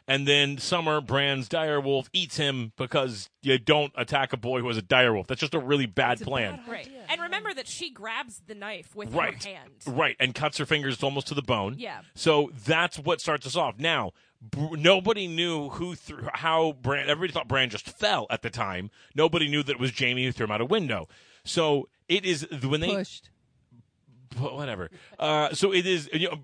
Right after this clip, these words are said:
Speaker 1: and, and, and I think Littlefinger makes the line that this, this dagger started the War of the Five Kings, and that is absolutely accurate.
Speaker 3: Yeah.
Speaker 1: Because this is what drives Catelyn north. This is what causes her to arrest Jaime, which is what prom-, sorry, arrest Tyrion, which is what prompts Jaime to attack, which
Speaker 3: Yep.
Speaker 1: is how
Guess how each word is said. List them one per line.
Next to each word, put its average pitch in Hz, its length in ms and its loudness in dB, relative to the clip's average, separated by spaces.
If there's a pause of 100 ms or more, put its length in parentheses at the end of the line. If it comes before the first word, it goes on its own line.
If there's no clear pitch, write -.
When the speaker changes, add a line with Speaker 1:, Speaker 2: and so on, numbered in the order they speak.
Speaker 1:
and, 156 180 2
and, 147 240 0
and 147 140 0
I 143 80 4
think 175 260 -2
Littlefinger 175 480 0
makes 156 220 -2
the 143 80 -4
line 151 320 -4
that 110 160 -6
this, 147 280 -2 (160)
this 139 300 0
dagger 139 540 0
started 135 420 0
the 127 80 0
War 131 200 0
of 110 100 -4
the 117 80 -4
Five 113 260 -4
Kings, 156 480 -2 (320)
and 139 100 -2
that 175 140 2
is 139 220 -4
absolutely 143 880 -2
accurate. 131 460 -4
Speaker 3:
Yeah. 156 260 -12 (240)
Speaker 1:
Because 147 300 -2
this 165 220 2
is 190 120 -6
what 190 160 -2
drives 160 340 -4
Catelyn 156 380 -2
north. 113 320 -2 (240)
This 175 320 4
is 170 100 -6
what 175 200 2
causes 160 420 -2
her 165 160 -2
to 165 200 -2
arrest 139 400 -4
Jaime, 127 300 -2
which 131 160 -4
is 117 80 -6
what 131 160 0
prom-, 156 300 -4 (100)
sorry, 120 240 4
arrest 156 300 2
Tyrion, 127 340 -4 (300)
which 135 140 -8
is 131 60 -10
what 151 200 -2
prompts 160 440 -6
Jaime 165 300 -2
to 175 180 -2
attack, 123 400 -2
which 123 140 -8
Speaker 3:
Yep. - 80 -8
Speaker 1:
is 113 80 -10
how 156 140 -2